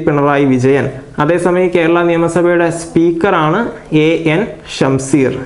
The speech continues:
സ്പീക്കറാണ് എ എൻ ഷംസീർ. അദ്ദേഹം തലശ്ശേരിയിൽ നിന്നുള്ള എം എൽ എ ആണ്. ശ്രീ എ എൻ ഷംസീർ തലശ്ശേരിയിൽ നിന്നുള്ള എം എൽ എ ആണെന്ന് കൂടി ഒന്ന് മനസ്സിലാക്കി വെക്കുന്നത് നല്ലതായിരിക്കും. അങ്ങനെയാണെങ്കിൽ ഈ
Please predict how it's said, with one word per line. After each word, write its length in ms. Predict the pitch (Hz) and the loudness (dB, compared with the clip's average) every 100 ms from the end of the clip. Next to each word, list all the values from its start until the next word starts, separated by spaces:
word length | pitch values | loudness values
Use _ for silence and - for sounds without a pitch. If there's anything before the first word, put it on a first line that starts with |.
| - | -12
സ്പീക്കറാണ് 580 | - 147 147 160 143 156 160 147 147 | -2 0 0 0 0 -2 -2 0 0
എ 20 | 147 135 165 | 0 0 0
എൻ 80 | 240 - - - - | -2 -8 -18 -18 -4
ഷംസീർ. 440 | 151 131 127 143 127 139 | -2 -2 0 0 0 0
അദ്ദേഹം 260 | 156 175 160 | 0 0 0
തലശ്ശേരിയിൽ 580 | 143 147 175 175 175 170 | 0 0 2 2 2 2
നിന്നുള്ള 360 | 151 147 156 202 156 | 2 2 0 0 0
എം 80 | 151 147 | 0 2
എൽ 40 | 135 | 2
എ 60 | 120 | 0
ആണ്. 100 | 127 - - - | -4 -8 -16 -4
ശ്രീ 120 | 151 151 | 0 2
എ 20 | 143 | 2
എൻ 80 | 156 156 | 0 0
ഷംസീർ 320 | 147 143 185 180 | -2 0 0 0
തലശ്ശേരിയിൽ 420 | 139 139 165 165 165 | -2 0 0 2 2
നിന്നുള്ള 240 | 156 147 156 135 | 2 2 0 0
എം 80 | 143 | 2
എൽ 80 | 147 | 2
എ 40 | 147 | 2
ആണെന്ന് 180 | 143 143 | 0 2
കൂടി 120 | 143 | 2
ഒന്ന് 100 | 143 135 | 2 0
മനസ്സിലാക്കി 400 | 135 143 139 147 | 0 -2 0 0
വെക്കുന്നത് 300 | 127 135 147 202 - - - 190 | 0 0 0 -2 -6 -14 -4 0
നല്ലതായിരിക്കും. 480 | 185 160 123 123 - - - - - | 2 2 0 -2 -4 -10 -20 -6 -2
അങ്ങനെയാണെങ്കിൽ 440 | 175 196 196 | 0 0 2
ഈ 20 | 196 | 2